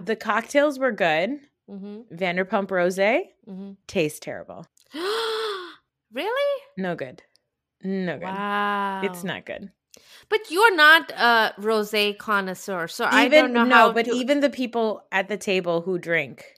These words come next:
Speaker 1: were
Speaker 2: Okay.
Speaker 1: like, "This isn't good."
Speaker 2: Okay. I don't trust you on alcohol. And
Speaker 1: Yeah,
Speaker 2: everything
Speaker 1: you,
Speaker 2: else,
Speaker 1: as you shouldn't.
Speaker 2: yeah.
Speaker 1: You should
Speaker 2: Yeah.
Speaker 1: not.
Speaker 2: Yeah.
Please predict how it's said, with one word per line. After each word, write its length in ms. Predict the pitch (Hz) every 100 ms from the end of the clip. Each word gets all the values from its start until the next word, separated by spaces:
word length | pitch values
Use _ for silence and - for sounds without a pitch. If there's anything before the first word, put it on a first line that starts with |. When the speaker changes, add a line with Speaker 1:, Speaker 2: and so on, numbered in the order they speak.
| _ _ -
Speaker 1:
were 140 | 185
Speaker 2:
Okay. 80 | 170 156 175 180
Speaker 1:
like, 120 | - _
"This 240 | 180 180
isn't 280 | 185 165 147
good." 260 | 131 - - _ _ _ _ _ -
Speaker 2:
Okay. 300 | 196 190 151 - -
I 180 | 262 294
don't 220 | 359 339
trust 400 | - 262 233 -
you 100 | 240
on 240 | - 202
alcohol. 680 | - 170 185 170 156 98 - -
And 240 | 208 233
Speaker 1:
Yeah, 60 | 269
Speaker 2:
everything 240 | 277 202 240
Speaker 1:
you, 40 |
Speaker 2:
else, 180 | 202 233
Speaker 1:
as 160 | 247
you 120 | 254 247
shouldn't. 220 | 254 208
Speaker 2:
yeah. 160 | 147 - _ _ 190
Speaker 1:
You 180 | 214
should 160 | 208 202
Speaker 2:
Yeah. 60 | 170
Speaker 1:
not. 200 | 120 - _ -
Speaker 2:
Yeah. 180 | 170